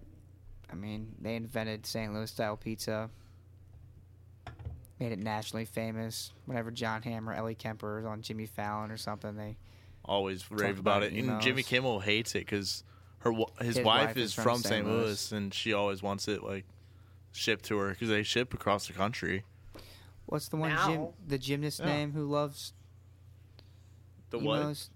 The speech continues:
Speaker 1: Um, Simone Biles.
Speaker 2: Oh, Simone Biles, yeah.
Speaker 1: Because her fiance or husband is also
Speaker 2: From Saint
Speaker 1: from
Speaker 2: Louis.
Speaker 1: Saint Louis. He went to C B C,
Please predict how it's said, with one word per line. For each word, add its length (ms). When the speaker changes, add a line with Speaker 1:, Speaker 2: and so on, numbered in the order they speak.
Speaker 1:
Um, 280
Simone 320
Biles. 480
Speaker 2:
Oh, 160
Simone 300
Biles, 420
yeah. 120
Speaker 1:
Because 160
her 280
fiance 500
or 160
husband 460
is 100
also 640
Speaker 2:
From 160
Saint 200
Speaker 1:
from 120
Speaker 2:
Louis. 100
Speaker 1:
Saint 200
Louis. 220
He 120
went 140
to 60
C 180
B 100
C, 360